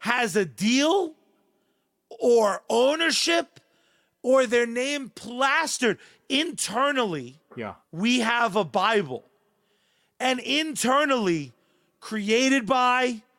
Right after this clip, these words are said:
Speaker 1: designed by, in the, in the creator's, uh, uh, Bible,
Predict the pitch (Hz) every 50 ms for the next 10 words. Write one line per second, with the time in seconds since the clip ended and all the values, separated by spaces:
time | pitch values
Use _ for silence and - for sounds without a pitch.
0 | _ _ _ _ _ _ _ _ - - 214 214 151 - - - 220 233 247 254
1 | 262 262 254 240 233 180 240 240 233 240 240 233 226 226 226 226 214 _ _ _
2 | _ _ _ _ _ _ _ _ - 240 254 262 269 254 262 254 233 - - 226
3 | 240 247 247 247 240 208 - - - - 220 220 220 220 233 247 240 240 233 175
4 | 147 127 _ _ _ _ _ _ _ _ _ - - 190 190 180 175 170 - -
5 | 175 175 165 160 151 147 143 135 135 131 - 190 196 233 254 247 190 233 233 233
6 | 220